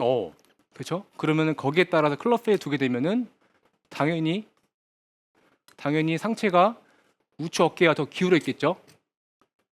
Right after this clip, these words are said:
Speaker 2: 근데 만약에 티를 낮게 꽂아보겠습니다.
Speaker 1: 티가 낮아지면?
Speaker 2: 낮아지게 되면은 아까는 티 높이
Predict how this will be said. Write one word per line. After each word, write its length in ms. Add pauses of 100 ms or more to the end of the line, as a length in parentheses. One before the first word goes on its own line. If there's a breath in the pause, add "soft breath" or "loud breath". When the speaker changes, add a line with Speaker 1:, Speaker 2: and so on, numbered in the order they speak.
(180)
Speaker 2:
근데 200
만약에 580 (540 soft breath)
티를 240
낮게 240
꽂아보겠습니다. 760 (2500)
Speaker 1:
티가 180
낮아지면? 720
Speaker 2:
낮아지게 380
되면은 460 (920 loud breath)
아까는 380
티 100
높이 340